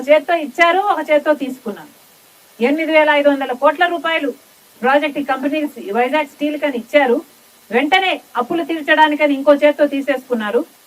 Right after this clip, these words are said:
జిఎస్టీ కని ఇంకొక ఐదు వందల కోట్లు తీసేసుకున్నారు. ఒక చేత్తో వచ్చింది, ఒక చేత్తో పోయింది. ఏదైనా కంపెనీని ఆదుకోవాలి అంటే, దానికి ఆక్సిజన్ ఇయ్యాలి అంటే, దానికి కావాల్సిన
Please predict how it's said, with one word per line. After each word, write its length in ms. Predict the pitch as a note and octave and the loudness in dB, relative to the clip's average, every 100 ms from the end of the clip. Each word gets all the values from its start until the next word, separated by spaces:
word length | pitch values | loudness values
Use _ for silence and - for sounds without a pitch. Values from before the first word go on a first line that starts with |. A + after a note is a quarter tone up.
| _ | _
జిఎస్టీ 380 | C4 D#4+ D4+ D#4+ | -2 0 -2 -6
కని 220 | D4 D4 | -4 -4
ఇంకొక 240 | D4+ D4 C#4 | 0 0 0
ఐదు 180 | C4 C4 | -4 -6
వందల 220 | B3+ B3 | -6 -4
కోట్లు 300 | C4+ C#4 F4 | -4 -6 -8
తీసేసుకున్నారు. 680 | C4 A3+ G3 - - - - _ _ _ _ _ - | -8 -8 -10 -12 -20 -20 -20 _ _ _ _ _ -4
ఒక 160 | A#3 A#3+ | -2 2
చేత్తో 280 | D4 D4 E4 | 2 4 2
వచ్చింది, 400 | D4 - E4+ F#4+ | 2 0 -2 0
ఒక 240 | E4+ - | 0 2
చేత్తో 240 | D4+ D4+ D4+ | 0 2 2
పోయింది. 400 | B3+ G#3+ - - _ _ _ _ _ G3+ | 2 -2 -8 -20 _ _ _ _ _ 0
ఏదైనా 340 | B3 D#4+ F4 | 0 2 -2
కంపెనీని 520 | D4+ C#4 C#4+ F4 F4+ D#4+ | -2 -2 -2 -6 -6 -4
ఆదుకోవాలి 760 | G#3+ B3+ D#4+ E4+ E4+ E4+ E4+ | -2 -2 -2 0 0 0 -2
అంటే, 260 | D4 G#3+ A#3+ | -4 -4 -2
దానికి 300 | C#4 C4 B3 | -2 -4 -2
ఆక్సిజన్ 500 | A#3 A#3+ D4 E4+ D#4+ | -2 -2 -6 -6 -2
ఇయ్యాలి 400 | C#4+ D#4 D#4+ D#4 | 2 2 2 -2
అంటే, 380 | B3+ G3+ A3 D4 _ _ _ _ _ _ _ A#3+ | -4 -8 -10 -14 _ _ _ _ _ _ _ 0
దానికి 260 | D4 D4+ | 0 -2
కావాల్సిన 600 | C4 C4+ E4+ E4 F4 D4 | 0 0 0 -2 -4 -4